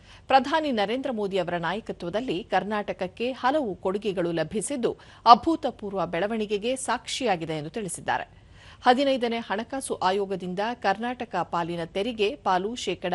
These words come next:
ಮೂರು ಪಾಯಿಂಟ್ ಆರು ನಾಲ್ಕರಷ್ಟು ನಿಗದಿಪಡಿಸಲಾಗಿದೆ. ಎರಡು ಸಾವಿರದ ಹದಿನಾಲ್ಕರಿಂದ ಎರಡು ಸಾವಿರದ ಇಪ್ಪತ್ನಾಲ್ಕರವರೆಗೆ ಎನ್ ಡಿ ಎ ನೇತೃತ್ವದ ಸರ್ಕಾರವು ಕರ್ನಾಟಕಕ್ಕೆ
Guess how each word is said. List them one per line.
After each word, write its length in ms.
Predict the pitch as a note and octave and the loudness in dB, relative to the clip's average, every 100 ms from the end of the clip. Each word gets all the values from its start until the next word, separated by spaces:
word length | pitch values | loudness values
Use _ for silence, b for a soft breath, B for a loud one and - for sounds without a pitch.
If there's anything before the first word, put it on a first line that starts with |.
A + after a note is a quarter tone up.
| F3+ | 0
ಮೂರು 280 | F#3+ C4+ | -2 -4
ಪಾಯಿಂಟ್ 380 | A#3+ F#3 F#3 F#3+ - | -4 -2 -2 -4 0
ಆರು 240 | G3 C4+ B3 - | 2 0 -6 -8
ನಾಲ್ಕರಷ್ಟು 640 | G3 C4 - A3+ D#3+ - G#3+ | -4 -4 -4 -4 -4 -6 -6
ನಿಗದಿಪಡಿಸಲಾಗಿದೆ. 960 | F#3+ A#3 A#3 - D#3 - C#3+ C#3 A2 - B B B B B | -2 -4 -4 -6 -8 -4 -4 -2 -6 -10 B B B B B
ಎರಡು 200 | C#4 D#4+ | 6 6
ಸಾವಿರದ 340 | F4+ E4 D#4 | 2 0 0
ಹದಿನಾಲ್ಕರಿಂದ 840 | C#4+ G#3 B3 C#4+ C#4 - G#3+ B3 G3+ F3+ F3 | -2 -2 -2 -4 -6 -8 -6 -2 0 0 0
ಎರಡು 160 | F3+ | -2
ಸಾವಿರದ 300 | - G3 F#3 | -2 -4 -2
ಇಪ್ಪತ್ನಾಲ್ಕರವರೆಗೆ 1120 | F#3+ F#3 F3+ - F3+ A#3+ - A3 E3+ G3+ A#3 A#3+ - B B | -4 -4 -8 -4 -4 -4 -4 -4 -2 0 4 2 0 B B
ಎನ್ 200 | A#3+ C#4 | 2 4
ಡಿ 60 | D#4+ | 4
ಎ 140 | E4+ | 2
ನೇತೃತ್ವದ 640 | B3 G3 - B3 - G#3 F3+ | 2 0 -4 -10 -6 -2 -2
ಸರ್ಕಾರವು 680 | - F3 - F#3 F3+ A#3+ F#3+ | -2 -4 0 0 2 0 -2
ಕರ್ನಾಟಕಕ್ಕೆ 800 | - G3 G#3+ A3 G3+ A#3+ - | 2 2 2 -2 -4 -6 -2